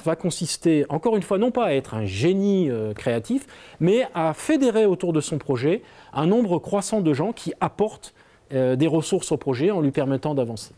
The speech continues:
D'accord ? Donc, euh, le patchwork est fou, parce qu'en fait, on ne sait pas à l'avance, euh, le, le, le motif final. Hein. Ça, ça, ça s'élabore au fur et à mesure. On peut enlever des bouts, finalement, qui ne cadrent pas avec le,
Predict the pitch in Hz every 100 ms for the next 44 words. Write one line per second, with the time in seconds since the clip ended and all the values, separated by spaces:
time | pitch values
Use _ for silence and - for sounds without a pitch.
0 | _ - - 175 - - - - 135 185
1 | 202 - - 151 139 131 156 170 208 -
2 | 180 151 139 - 240 311 - - - -
3 | - - 196 147 214 233 175 156 190 180
4 | 277 180 135 123 107 - 113 120 131 120
5 | 110 107 104 107 113 117 123 123 147 151
6 | 151 - - - 127 110 95 143 233 -
7 | - 151 131 - - - - - 139 170
8 | 147 143 160 139 - 147 127 117 110 220
9 | 254 - - - 113 - 143 143 143 135
10 | 120 170 214 143 113 139 - 127 117 107
11 | 110 113 135 117 107 - 107